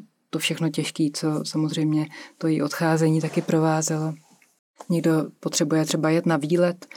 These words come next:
takže se udělá všechno pro to, aby mohl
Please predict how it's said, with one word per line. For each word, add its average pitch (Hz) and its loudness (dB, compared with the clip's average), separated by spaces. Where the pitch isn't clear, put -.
takže 156 -4
se 165 -2
udělá 156 2
všechno 160 -2
pro 156 0
to, 156 0
aby 156 0
mohl 147 -4